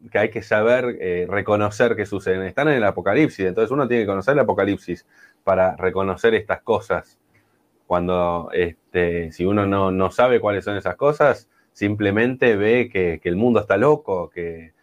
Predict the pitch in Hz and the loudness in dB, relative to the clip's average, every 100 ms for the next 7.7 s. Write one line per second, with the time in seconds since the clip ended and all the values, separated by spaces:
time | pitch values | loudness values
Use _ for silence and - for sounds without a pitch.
0 | _ - - 120 123 120 - 160 151 107 | _ -20 -4 0 2 2 0 -2 -2 -8
1 | 95 104 104 110 107 135 135 101 101 127 | -8 -8 -4 -2 0 -2 -2 -2 0 2
2 | 131 - _ _ 101 98 113 117 107 95 | 2 -2 _ _ -6 0 4 4 4 0
3 | 95 104 135 139 110 95 104 104 98 95 | 0 0 2 2 2 0 -4 -4 -4 -4
4 | 104 110 92 - 175 143 90 - _ _ | -2 0 0 2 2 4 2 -2 _ _
5 | _ _ - 85 90 95 113 110 98 95 | _ _ -8 -4 0 0 -2 -2 -4 -2
6 | 95 92 98 113 98 156 165 - 95 85 | -2 -2 0 0 0 0 0 0 -8 -6
7 | 85 85 85 - 117 117 104 | -10 -10 -14 -4 0 0 -2